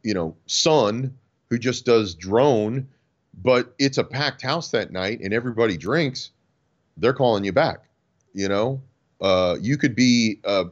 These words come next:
phenomenal quartet of improvisational musicians, but the bar didn't sell anything. Well, uh, you know, 'cause they're in the business of, you know, their business is, is selling,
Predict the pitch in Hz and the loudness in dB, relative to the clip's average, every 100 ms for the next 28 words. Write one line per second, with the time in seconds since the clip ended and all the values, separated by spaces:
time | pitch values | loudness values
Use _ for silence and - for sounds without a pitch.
0 | _ _ - - 113 120 117 156 165 107 | _ _ -20 -6 0 4 4 4 4 2
1 | 87 - 131 120 117 156 180 151 - 101 | 0 -2 2 2 2 2 4 2 0 -2
2 | 92 - 127 127 139 139 131 113 143 139 | -2 -4 -6 0 2 2 2 0 0 -2
3 | 131 120 120 117 202 - 92 - - _ | -6 -6 -4 -2 -2 -2 -10 -10 -18 _
4 | _ _ _ _ 113 120 - _ - 101 | _ _ _ _ -2 -2 -6 _ -6 2
5 | 127 156 147 120 90 - 82 85 80 76 | 4 4 2 -2 -8 -4 -2 -2 -4 -8
6 | 80 73 67 _ _ _ _ _ - 113 | -10 -14 -18 _ _ _ _ _ -18 -8
7 | 113 113 123 143 135 - _ _ _ - | 0 2 4 4 0 -10 _ _ _ -6
8 | 95 110 117 113 - _ _ _ _ _ | 2 4 4 2 -8 _ _ _ _ _
9 | _ _ - 110 98 92 - 110 123 175 | _ _ -2 0 2 -2 -4 0 2 4
10 | 147 135 135 139 127 - 117 90 80 _ | 4 2 2 0 0 2 2 0 -12 _
11 | _ _ _ - 107 98 90 156 143 131 | _ _ _ -4 0 0 2 2 4 2
12 | 120 123 - 101 - - 90 120 - - | 2 -4 -4 -8 -10 -12 -10 -10 -10 -14
13 | - _ - 90 98 120 127 | -20 _ -6 -2 0 0 -4